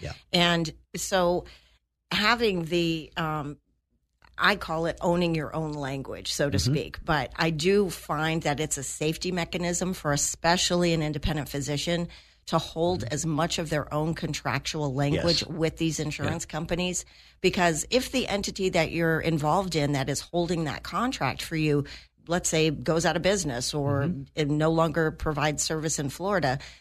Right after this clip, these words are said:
Speaker 2: now that provider has to go out and obtain all those contracts on their
Speaker 1: Right.
Speaker 2: own. So it's,
Speaker 1: And
Speaker 2: it's a safety measure.
Speaker 1: And let's say you left the practice June one and you wanna open up your practice, uh, July one,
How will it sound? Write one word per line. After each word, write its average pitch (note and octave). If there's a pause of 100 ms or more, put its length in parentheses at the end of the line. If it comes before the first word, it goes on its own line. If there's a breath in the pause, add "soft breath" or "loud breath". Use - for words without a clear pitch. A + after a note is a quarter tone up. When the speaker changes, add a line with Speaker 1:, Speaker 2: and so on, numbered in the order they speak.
(160 loud breath)
Speaker 2:
now D#3+
that D#3+
provider C#3+
has C#3
to E3
go D3
out B2+
and C#3+
obtain C#3+
all B2+
those B2+
contracts B2
on B2
their F#2+
Speaker 1:
Right. C3
Speaker 2:
own. D#2
So D3+
it's, A#2+
Speaker 1:
And A#2 (100)
Speaker 2:
it's -
a D#3
safety D3
measure. F#2
Speaker 1:
And A#2+
let's D3+
say D3
you C3+
left B2+
the A#2
practice B2+
June A#2+
one C3+
and A#2
you B2
wanna A#2+
open A#2+
up A#2+
your A2
practice, B2
uh, G#2+
July B2+
one, A2